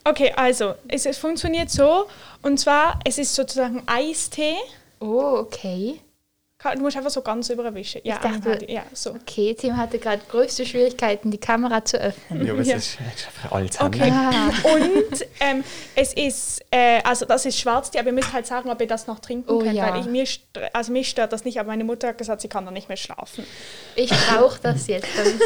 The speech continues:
Speaker 2: ich wieder wach werde.
Speaker 3: Also
Speaker 1: Und
Speaker 3: von mir aus kann ich auch Schwarztee trinken machen.
Speaker 1: Und das ist so, ähm, Blaubeeren, ist noch ein bisschen warm, ist egal. Und das, man funktioniert so, man nimmt Blaubeeren und macht ein bisschen Wasser, ein bisschen
Speaker 2: Aha.
Speaker 1: Zucker und so und dann kocht man das auf und dann siebt man das ab, dass so eine Blaubeersoße kommt.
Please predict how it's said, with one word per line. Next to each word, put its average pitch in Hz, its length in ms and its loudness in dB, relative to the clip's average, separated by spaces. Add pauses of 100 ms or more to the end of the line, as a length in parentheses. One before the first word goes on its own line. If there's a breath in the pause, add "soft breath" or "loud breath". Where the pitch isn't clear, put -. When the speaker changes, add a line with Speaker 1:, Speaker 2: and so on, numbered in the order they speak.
(120)
Speaker 2:
ich 226 100 4
wieder 196 240 -2
wach 202 260 -2
werde. 240 140 4
Speaker 3:
Also 247 140 6
Speaker 1:
Und 311 100 6
Speaker 3:
von - 140 4
mir 131 120 6
aus 131 120 0
kann 110 100 -2
ich 101 80 -6
auch 98 80 0
Schwarztee 90 380 0
trinken - 280 -6
machen. - 140 -2
Speaker 1:
Und 277 160 2
das 294 220 4
ist 339 160 -4
so, 269 240 8 (120)
ähm, 240 280 0 (180)
Blaubeeren, 262 560 4
ist - 140 -4
noch 233 80 -4
ein - 40 -12
bisschen 214 240 -6
warm, 196 220 -6
ist 226 100 -6
egal. 202 220 -2 (380 loud breath)
Und 269 120 2
das, 277 280 -2
man 262 180 2
funktioniert 277 460 0
so, 311 120 0
man 302 140 2
nimmt 226 160 0
Blaubeeren 330 540 4
und 233 80 -2
macht 226 100 -4
ein - 40 -20
bisschen 220 260 -10
Wasser, 302 260 -2
ein 220 40 -6
bisschen 226 200 -6
Speaker 2:
Aha. 220 80 -6
Speaker 1:
Zucker 294 480 0
und 277 100 -4
so 277 120 -6
und 233 80 -4
dann 214 100 -2
kocht 269 320 -2
man 233 140 -2
das - 200 -4
auf 349 300 2
und 262 80 -6
dann 254 220 -2
siebt 269 220 -4
man 233 100 -6
das 226 180 -6
ab, - 280 -4
dass 247 160 -2
so - 80 -2
eine 226 120 0
Blaubeersoße 277 840 2
kommt. 285 260 -8